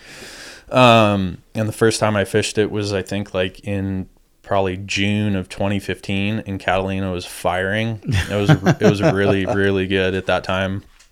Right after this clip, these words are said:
Speaker 1: Um, and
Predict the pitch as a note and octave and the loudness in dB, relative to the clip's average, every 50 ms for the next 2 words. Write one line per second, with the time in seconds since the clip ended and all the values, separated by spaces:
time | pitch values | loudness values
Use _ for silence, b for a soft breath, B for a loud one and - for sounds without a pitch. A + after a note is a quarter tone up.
0 | - - - - - _ _ _ - - - - G2+ G2 G2 F#2 F#2 F#2 F2+ F2+ | -20 -20 -20 -20 -20 _ _ _ -20 -12 -4 0 2 2 4 4 2 0 -2 -4
1 | F2 E2+ F#2 - _ B B B B B B B B B B B B B B B | -8 -8 -12 -14 _ B B B B B B B B B B B B B B B
2 | - B2+ B2 A#2+ A2+ G#2+ A2 G#2+ G2+ | 6 6 8 8 6 4 2 0 -4